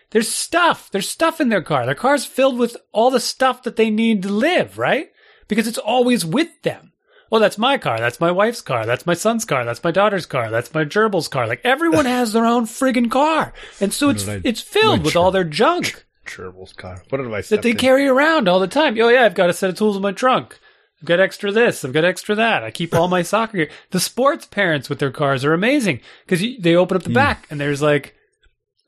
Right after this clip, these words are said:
Speaker 1: a full season's worth of equipment in there that they're just driving around with all the time and never take it out.
Speaker 2: That was me,
Speaker 1: Like
Speaker 2: yeah. <laughs> When I was
Speaker 1: Yeah.
Speaker 2: coaching, it was always there.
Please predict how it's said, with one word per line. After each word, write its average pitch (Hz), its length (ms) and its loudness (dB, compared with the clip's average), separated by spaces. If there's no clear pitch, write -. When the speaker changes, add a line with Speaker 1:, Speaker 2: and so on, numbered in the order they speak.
Speaker 1:
a 160 60 0
full 156 840 2
season's 160 580 0
worth 117 160 -2
of 110 80 -4
equipment 151 420 -2
in 110 100 -10
there 107 220 -6
that 107 100 -8
they're 127 120 -2
just 127 180 -4
driving 147 380 -2
around 233 280 2
with 101 140 -12
all 120 160 2
the 143 80 -2
time 185 220 0
and 110 80 -10
never 120 180 0
take 160 180 2
it 202 60 2
out. 302 220 0
Speaker 2:
That 143 140 -4
was 190 120 -6
me, 147 160 -2
Speaker 1:
Like 147 120 0
Speaker 2:
yeah. 160 240 -4
<laughs> - 1120 -12
When 160 160 -2
I 160 60 2
was 175 80 4
Speaker 1:
Yeah. 170 60 -2
Speaker 2:
coaching, 135 360 -2
it 170 40 0
was 170 100 0
always 196 240 2
there. 156 280 -2